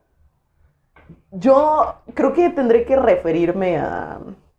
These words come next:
a otras personas que han tocado este tema en el podcast de A Hot Dog is a Sandwich,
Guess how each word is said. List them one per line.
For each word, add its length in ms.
a 140
otras 320
personas 600
que 120
han 100
tocado 380
este 260
tema 460
en 640
el 160
podcast 840
de 1080
A 80
Hot 240
Dog 320
is 140
a 60
Sandwich, 680